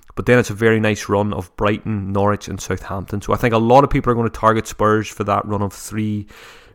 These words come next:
three nice games. I certainly am, um, in terms of my transfers this week and, and with my wild card as well. I would, I would like to have triple Spurs for that nice run of three games.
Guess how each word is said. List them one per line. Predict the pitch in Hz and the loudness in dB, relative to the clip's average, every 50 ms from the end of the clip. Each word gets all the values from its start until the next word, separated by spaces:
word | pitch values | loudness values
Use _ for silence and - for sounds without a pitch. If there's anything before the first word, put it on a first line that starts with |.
| _ _ _ _ - | _ _ _ _ -12
three | - - 123 | -6 -4 -2
nice | 120 117 110 107 - | 0 0 0 -2 -2
games. | - 127 131 139 147 147 135 - - - - | -2 0 0 2 0 0 -2 -6 -10 -10 -6
I | 120 123 | -4 -4
certainly | 123 - - 123 113 85 110 113 110 | -2 0 0 0 0 0 0 0 0
am, | 110 110 113 120 127 120 123 - - _ _ - | 2 2 2 2 0 -2 -6 -12 -20 _ _ -4
um, | 107 101 101 107 107 107 107 110 110 104 - | -2 -2 0 0 0 -2 -2 -4 -6 -6 -6
in | - 104 | -6 -6
terms | - 113 110 104 101 | -2 -2 -2 -2 -2
of | 101 98 | -4 -6
my | |
transfers | 95 - - 107 113 113 - - 123 120 120 - - - - _ _ _ - - _ _ _ _ | -4 -2 -2 -2 -2 -2 -4 -4 -4 -2 -4 -6 -10 -20 -20 _ _ _ -20 -20 _ _ _ _
this | - 123 120 - - | -2 -2 -2 -2 -2
week | 117 113 110 - | -4 -4 -4 -4
and, | - 104 104 104 107 - - | -2 -2 0 0 0 -2 -2
and | 98 104 | -2 -2
with | 104 98 - | -2 -2 -2
my | 98 98 | 0 0
wild | 101 104 104 98 | 0 0 0 0
card | - 98 98 95 | 0 -2 -2 -2
as | 92 90 | -2 -2
well. | 101 113 113 117 120 - - - - - _ _ _ _ _ _ _ _ - - - - - | 0 0 2 2 0 -2 -4 -10 -20 -20 _ _ _ _ _ _ _ _ -20 -20 -20 -20 -6
I | - 123 | -2 0
would, | 123 123 - - | 2 2 2 2
I | 113 113 | 2 2
would | 117 110 | 2 2
like | 113 107 98 | 2 0 0
to | - 104 | -2 0
have | - 104 101 101 95 92 - - _ | 2 2 2 2 2 -2 -8 -16 _
triple | - - 104 - - 104 | -6 -4 -4 -2 -2 -4
Spurs | - - - 98 98 98 104 101 - | -4 -4 -2 0 0 0 0 -2 -4
for | - - - 101 98 98 | -8 -6 -4 -2 -2 -2
that | 101 101 101 95 - - 101 | -2 -4 -6 -8 -8 -8 -6
nice | 101 101 101 - - | -4 -4 -4 -4 -4
run | 101 98 | -4 -4
of | 95 - | -4 -6
three | - - 104 98 | -6 -6 -6 -6
games. | 95 104 104 107 107 107 - - - | -4 -4 -2 -2 -2 -4 -6 -10 -16